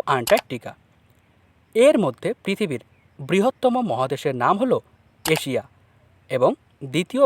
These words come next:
বৃহত্তম মহাদেশের নাম হলো আফ্রিকা। এই আফ্রিকা মহাদেশের উত্তর পূর্ব কোণে এবং এশিয়া মহাদেশের দক্ষিণ পশ্চিমে অবস্থিত রয়েছে একটি গুরুত্বপূর্ণ দেশ, যার নাম হলো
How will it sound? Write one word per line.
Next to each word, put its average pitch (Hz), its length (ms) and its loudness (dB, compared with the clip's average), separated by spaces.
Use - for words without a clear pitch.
বৃহত্তম 143 360 -4
মহাদেশের 135 380 -2
নাম 147 220 2
হলো 214 140 -2
আফ্রিকা। 139 420 -2
এই 294 160 4
আফ্রিকা 254 440 0
মহাদেশের 135 440 -4
উত্তর 269 340 4
পূর্ব 156 180 -2
কোণে 123 200 -2
এবং 180 200 2
এশিয়া 226 380 6
মহাদেশের 131 420 -2
দক্ষিণ 147 280 0
পশ্চিমে 226 360 2
অবস্থিত 196 340 0
রয়েছে 120 340 0
একটি - 180 -6
গুরুত্বপূর্ণ 135 540 -2
দেশ, 107 140 -8
যার 127 240 0
নাম 135 260 0
হলো 202 160 0